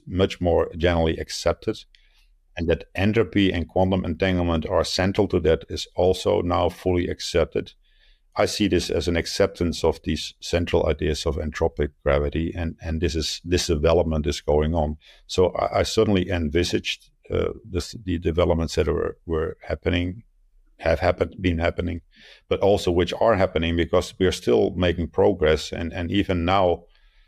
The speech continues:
we're working on, on new ideas about this and quantum entanglement that go very much in the direction of my original paper. And, uh, so I feel that, that those ideas are now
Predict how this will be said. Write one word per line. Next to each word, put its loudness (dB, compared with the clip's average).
we're 2
working 2
on, -2
on -2
new 2
ideas 2
about 2
this -4
and -4
quantum -2
entanglement 0
that 0
go 4
very 4
much 0
in -4
the -2
direction 0
of -2
my 0
original -2
paper. -2
And, 0
uh, 0
so 4
I 4
feel 2
that, 0
that 0
those 2
ideas 0
are 0
now 0